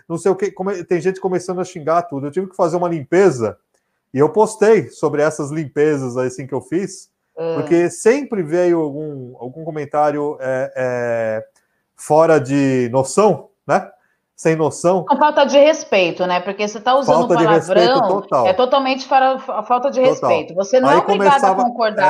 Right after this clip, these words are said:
Speaker 2: com a
Speaker 1: é.
Speaker 2: opinião, mas você
Speaker 1: A-,
Speaker 2: tem que ter um mínimo de
Speaker 1: aí que tá.
Speaker 2: respeito, né? Você
Speaker 1: Aí
Speaker 2: pode
Speaker 1: começava
Speaker 2: se
Speaker 1: a
Speaker 2: pronunciar.
Speaker 1: xingar quem co-, quem, quem era fa-, a favor do fim do, do barulho, o fim dos fogos, tudo,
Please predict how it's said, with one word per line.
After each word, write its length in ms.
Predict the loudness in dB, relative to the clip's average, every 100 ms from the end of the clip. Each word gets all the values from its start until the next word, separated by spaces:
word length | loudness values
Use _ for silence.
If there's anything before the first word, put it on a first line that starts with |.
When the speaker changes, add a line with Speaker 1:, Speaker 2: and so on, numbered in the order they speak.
| 4
Speaker 2:
com 40 |
a 40 | 2
Speaker 1:
é. 40 |
Speaker 2:
opinião, 380 | -2 -6 -2 -2
mas 200 | -2 -4
você 180 | -6 -4
Speaker 1:
A-, 60 | -4
Speaker 2:
tem 140 | -4
que 60 | -8
ter 60 |
um 140 | -8 -6
mínimo 280 | -6 -6
de 140 | -4 0
Speaker 1:
aí 140 | 0
que 120 | 0
tá. 180 | 0 2
Speaker 2:
respeito, 220 | 2 0 -4
né? 140 | -4
Você 120 | -2 0
Speaker 1:
Aí 140 | 2
Speaker 2:
pode 140 | 2
Speaker 1:
começava 420 | 2 0 0 0 0
Speaker 2:
se 60 |
Speaker 1:
a 40 | -2
Speaker 2:
pronunciar. 420 | 0 2 4 2
Speaker 1:
xingar 200 | 0 -8
quem 200 | -6 -6
co-, 280 | -6 -8 -8
quem, 560 | -8 -8 -8 -10 -12 -10
quem 140 | -6
era 200 | -2 -2
fa-, 240 | -2 -4 -4
a 40 |
favor 280 | -4 -4 -4
do 120 | -6
fim 440 | -8 -6 -6 -6 -8
do, 320 | -8 -6 -6
do 100 | -4
barulho, 520 | -4 0 4 4 2
o 40 | -2
fim 240 | -6 -10
dos 180 | -10 -4
fogos, 440 | 2 2 2 -4
tudo, 220 | -6 -6